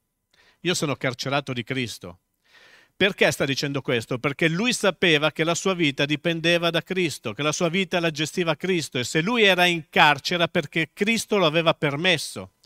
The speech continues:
E quando noi arriviamo a essere come l'Apostolo Paolo, pensando che la nostra vita è in pieno controllo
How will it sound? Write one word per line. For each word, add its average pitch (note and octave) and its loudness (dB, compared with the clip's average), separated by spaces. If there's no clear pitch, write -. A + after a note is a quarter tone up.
E D3 -4
quando A3 4
noi A3 4
arriviamo F#3 2
a E3+ 6
essere E3+ 0
come F3 -2
l'Apostolo D#3 -2
Paolo, C3+ 4
pensando E3 -2
che D#3 -6
la C#3 -2
nostra D#3+ -2
vita C#3+ -2
è - 0
in A#2+ -6
pieno F#3+ 0
controllo D#3 -2